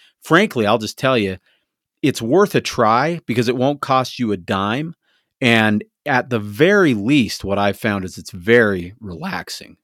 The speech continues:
and calming. So the central theory, again, is that it balances the body's energy, the frequency, the way that your body vibrates and all that kind of stuff.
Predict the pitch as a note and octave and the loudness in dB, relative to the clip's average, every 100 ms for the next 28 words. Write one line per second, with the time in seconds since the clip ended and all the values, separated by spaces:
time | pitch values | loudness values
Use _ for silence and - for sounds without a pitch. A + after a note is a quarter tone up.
0 | - - - F2 D#2+ - _ _ - - | -20 -16 -12 -12 -14 -20 _ _ -20 -20
1 | _ _ - D3 C3 B2+ _ _ _ _ | _ _ 2 6 6 4 _ _ _ _
2 | _ C#3+ - B3+ - G3+ - A2+ A#2 G#2+ | _ -4 0 0 2 0 2 2 2 2
3 | G2 G2 G#2 F#2+ - G#2+ - A#2 A2+ _ | -2 -2 -4 -4 -4 -4 -2 0 -2 _
4 | _ - F#2+ A#2+ A2+ B2 A2+ G#2+ G#2 G2+ | _ -20 -4 2 4 4 2 -2 -6 -6
5 | G#2 - G2+ G#2 _ _ G#2+ _ A2+ G#2 | -6 -4 -4 -6 _ _ -20 _ 4 4
6 | G2+ G2+ - - C#3 A#2+ F#2 D#2+ D#2 E2 | 4 -2 -6 -2 0 0 -4 -10 -14 -16
7 | E2+ - B2 A2+ G#2+ - G#2 G2 F#2 F#2 | -16 -6 -4 -4 -6 -6 -6 -6 -6 -8
8 | F#2+ F#2 F2+ F2 - - G2 G2+ F#2+ F2 | -8 -8 -10 -14 -20 -20 -6 -4 -4 -8
9 | F#2+ F#2+ F#2+ F#2 F#2 - F2+ F2+ F#2+ - | -10 -10 -12 -14 -14 -18 -16 -14 -16 -14
10 | F#2 - E2+ - | -16 -14 -16 -18